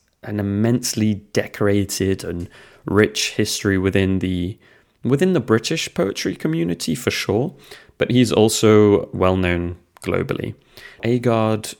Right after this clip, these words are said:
first moved to the U K in nineteen seventy-seven,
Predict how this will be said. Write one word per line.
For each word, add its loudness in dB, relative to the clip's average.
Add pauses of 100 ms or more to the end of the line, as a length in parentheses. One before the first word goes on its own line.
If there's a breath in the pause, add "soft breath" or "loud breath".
first -2
moved 2
to -4
the -2
U -2
K -4 (340 loud breath)
in 2
nineteen 0
seventy-seven, -2